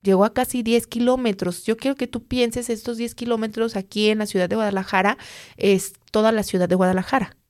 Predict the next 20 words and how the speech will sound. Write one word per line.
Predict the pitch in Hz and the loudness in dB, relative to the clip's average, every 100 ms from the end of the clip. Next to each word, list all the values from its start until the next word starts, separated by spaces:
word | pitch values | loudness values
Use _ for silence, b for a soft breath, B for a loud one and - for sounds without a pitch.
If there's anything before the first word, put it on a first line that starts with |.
| _ | _
¿no? | - 180 | -4 -2
O | 226 | -2
sea, | - 175 165 - | -2 -2 -2 -4
hay | - | 0
una | 196 214 | 2 2
explosión | - 196 196 202 202 | 0 0 4 4 2
en | 226 | 2
el | 214 | 2
aeropuerto | 175 175 - 190 208 | 2 0 0 0 2
de | 240 | 4
diez | 185 185 | 4 2
kilómetros | - 220 202 208 294 - B B B | 0 0 0 0 -2 -4 B B B
y, | - 208 | -2 0
pues, | 196 185 180 - | 2 2 2 -2
no | - 196 185 | 0 4 6
nos | 208 233 | 4 4
salvamos, | 247 233 294 220 - - _ _ | 2 2 2 -2 -6 -16 _ _
¿no? | 175 185 294 | -4 -4 -2
O | 220 | -6
sea, | - 180 170 | -4 -2 -2